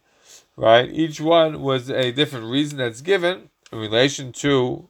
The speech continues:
the Lashon HaKodesh. So therefore, for the Ibn Ezra, it seems that it's clear that they were speaking Lashon HaKodesh, and it would perhaps therefore be clear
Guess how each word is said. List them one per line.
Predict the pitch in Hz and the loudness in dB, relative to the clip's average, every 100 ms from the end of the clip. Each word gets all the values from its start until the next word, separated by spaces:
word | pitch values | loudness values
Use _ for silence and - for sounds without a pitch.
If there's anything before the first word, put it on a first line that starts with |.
| _ | _
the | 147 | -6
Lashon | 110 107 123 135 127 | -4 4 4 4 0
HaKodesh. | 117 107 - 160 139 90 | -4 -2 0 0 0 -4
So | - 110 | -12 -4
therefore, | 127 175 - 123 117 | 2 2 0 -4 -4
for | - | -4
the | 117 117 | -2 -2
Ibn | 110 113 | -4 2
Ezra, | 160 202 175 117 - _ _ _ _ - | 2 4 2 0 -2 _ _ _ _ -4
it | 117 - | -4 -2
seems | 151 160 151 | 0 -2 2
that | 127 113 | 2 2
it's | 110 - | 0 -8
clear | - 160 180 139 139 - _ _ _ - | -2 4 6 6 4 -4 _ _ _ -8
that | 120 120 120 | 2 4 4
they | 131 160 151 151 147 _ _ _ _ | 4 4 4 0 -8 _ _ _ _
were | - 135 127 | -10 0 0
speaking | 117 - 180 180 156 135 | 0 0 4 4 4 -2
Lashon | 127 127 123 107 | 0 0 -2 -6
HaKodesh, | 104 120 160 196 214 185 - _ _ _ _ _ _ _ _ _ - | 0 2 2 0 -4 -6 -16 _ _ _ _ _ _ _ _ _ -2
and | 120 | 2
it | 117 | 2
would | 107 101 - - 107 | 0 -4 -10 -14 -8
perhaps | 104 101 139 131 | 0 2 2 0
therefore | 120 139 135 131 127 120 - _ _ 127 | 2 2 2 2 2 0 -10 _ _ -6
be | 107 101 | -4 -4
clear | - 170 180 143 170 | 0 4 6 6 2